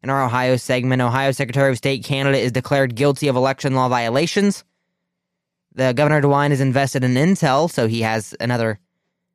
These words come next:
um, initiative, another goal with his Intel deal is to give him more money. He won't say how much he has invested into the company. And the Ohio legislative primary is set,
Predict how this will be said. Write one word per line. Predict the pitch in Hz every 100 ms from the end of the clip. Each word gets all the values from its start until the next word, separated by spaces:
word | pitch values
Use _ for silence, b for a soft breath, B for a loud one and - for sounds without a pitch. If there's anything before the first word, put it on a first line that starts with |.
| _ _ _ _ -
um, | 98 95 92 - _ _ _ _ -
initiative, | 156 180 - 151 156
another | 156 135 131
goal | 110 147 151 147 135
with | 127
his | 139 127 123 110 -
Intel | 131 143 - 127 117
deal | 113 117 131
is |
to | - 113
give | 98 135 127 127
him | 127
more | 117
money. | 117 120
He | 117
won't | 127 -
say | 120
how | 117
much | 120 117
he | 120
has | 113 110
invested | 110 120 113 110
into | 113 104
the | 110
company. | 127 120 113 101 _ _ _ _ _ _ _ _ _ _ _ _ _ -
And | 135
the | 135 135
Ohio | 123 120 143 151
legislative | 143 135 131 143 135
primary | - 123 123 120 110
is | 104
set, | - 156 156 -